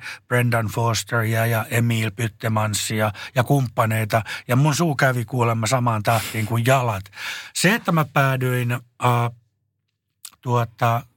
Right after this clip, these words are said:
urheilutoimittajaksi ja selostajaksi, niin oli, oli tietyllä tapaa kyllä sattumaa, että liikuntaa mä menin sinne opiskelemaan. Musta piti tulla akateeminen koripallon valmentaja,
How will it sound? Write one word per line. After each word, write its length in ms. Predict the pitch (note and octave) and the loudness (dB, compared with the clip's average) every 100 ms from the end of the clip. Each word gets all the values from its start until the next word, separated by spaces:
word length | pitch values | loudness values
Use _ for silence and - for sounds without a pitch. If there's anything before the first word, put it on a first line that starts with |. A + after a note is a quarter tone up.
| _ _ _ _ - | _ _ _ _ -2
urheilutoimittajaksi 1300 | D#3+ D3 B2+ C#3 C3+ B2 - - A2+ A2 - A#2+ - _ _ _ _ _ _ _ _ - | 0 2 2 2 2 0 -4 -2 -2 -2 -4 -6 -8 _ _ _ _ _ _ _ _ -4
ja 100 | A#2+ | 0
selostajaksi, 920 | G#2 C3+ C3 A#2 - G#2+ G#2+ G2 A2 | 2 2 2 -2 -4 -4 -2 -2 -2
niin 260 | A2 G#2+ G#2 - - - _ _ _ | 0 0 -2 -8 -20 -20 _ _ _
oli, 280 | C3 A#2+ A#2+ | 2 2 2
oli 320 | B2+ C3 B2 - _ _ | 0 0 0 -6 _ _
tietyllä 320 | D3 D#3 C#3+ | 0 2 0
tapaa 360 | C3+ A#2+ A#2 A2 | 0 2 0 0
kyllä 240 | A2+ A2+ | 0 0
sattumaa, 640 | A2+ A#2 - G#2+ G#2+ G#2 | 2 0 -2 -2 0 0
että 240 | G2 - G2 A2+ C3+ _ | -2 -2 -4 -6 -12 _
liikuntaa 540 | C3 C3 A#2+ A2+ G#2+ | 0 2 0 0 0
mä 120 | A2+ A2 | 0 0
menin 260 | A2+ A2+ | 0 0
sinne 240 | G#2+ G#2+ A2+ | -2 0 0
opiskelemaan. 800 | A#2+ A#2 G2+ - G2+ F#2+ F#2+ G2+ | 0 -2 -4 -2 -2 0 0 0
Musta 240 | G2+ A2 | -2 -2
piti 120 | G#2+ | -4
tulla 360 | G2 A2 G2+ G2+ - - - - - | -2 0 0 -2 -8 -20 -20 -10 -2
akateeminen 800 | C3 B2 A#2+ A2 G#2+ G#2 G2+ G2+ | 2 2 2 2 2 0 -2 0
koripallon 560 | C3 B2+ G2+ G#2+ G#2 | 2 2 2 0 2
valmentaja, 760 | A2 A#2 G#2 G2 G2 G2 F#2+ F#2+ | 2 2 0 -4 -4 -4 -2 -4